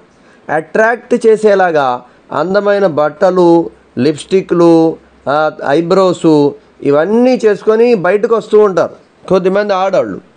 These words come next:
అప్పుడు వీళ్ళు ఏం చేస్తారంటే, వీళ్ళ ఆడవాళ్ళకి అట్రాక్ట్ అయిపోతారు. అలాగే మగోళ్ళు కొద్దిమంది ఉంటారు, వాళ్ళు తమ ఇంట్లో మాట్లాడినట్టుగా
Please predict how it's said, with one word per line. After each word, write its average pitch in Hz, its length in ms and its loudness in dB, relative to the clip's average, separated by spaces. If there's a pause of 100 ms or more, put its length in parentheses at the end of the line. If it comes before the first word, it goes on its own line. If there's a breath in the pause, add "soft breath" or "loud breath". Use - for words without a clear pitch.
(460 soft breath)
అప్పుడు 190 300 -2
వీళ్ళు 247 240 4
ఏం 254 180 2
చేస్తారంటే, 196 1000 0 (340)
వీళ్ళ 240 320 4
ఆడవాళ్ళకి 220 1080 0 (140)
అట్రాక్ట్ 220 440 -2
అయిపోతారు. 180 520 -2 (1000 soft breath)
అలాగే 233 720 0 (280)
మగోళ్ళు 226 500 0
కొద్దిమంది 214 520 0
ఉంటారు, 165 640 0 (340 soft breath)
వాళ్ళు 196 480 0
తమ 185 260 0
ఇంట్లో 196 600 -2 (200)
మాట్లాడినట్టుగా 185 1160 0